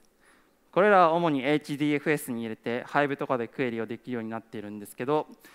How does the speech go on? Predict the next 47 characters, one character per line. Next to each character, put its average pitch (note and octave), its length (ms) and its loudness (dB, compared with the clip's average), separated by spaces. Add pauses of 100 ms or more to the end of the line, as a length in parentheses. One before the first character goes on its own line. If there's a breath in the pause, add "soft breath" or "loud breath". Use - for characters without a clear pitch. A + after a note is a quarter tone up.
(200 loud breath)
え B2 120 -4
ー、 A#2 40 -4
必 - 200 -8
要 F3 80 2
に F#3 80 0
応 F#3 100 0
じ E3+ 140 -8
て C#3 140 -2
イ C3+ 60 0
ン C#3 60 2
デ C#3+ 80 0
ッ C#3+ 80 -12
ク - 60 -16
シ - 160 -6
ン C#3+ 40 -2
グ C#3+ 60 -2
が C#3+ 80 -2
必 - 220 -10
要 C#3 100 -2
な C#3 100 0
の A#2+ 100 -2
で、 C#3+ 280 0 (300 soft breath)
え G#2 340 -8
ー、 - 60 -2
統 D3+ 120 0
計 D3+ 120 -2
用 D3 140 2
の C#3+ 140 0
H C#3+ 260 -4
ベ D3 100 0
ー C#3 40 0
ス C3+ 120 -8
を A#2 60 -4
立 C3+ 160 -6
て A#2+ 100 -4
て、 - 240 -12
そ - 160 -12
ち C3+ 100 -8
ら - 80 0
も C#3+ 140 0
利 A#2+ 100 -6
用 G#2 120 -8
し - 100 -16
て G#2+ 80 -14
い G2+ 60 -12
ま G2 120 -16
す。 - 260 -16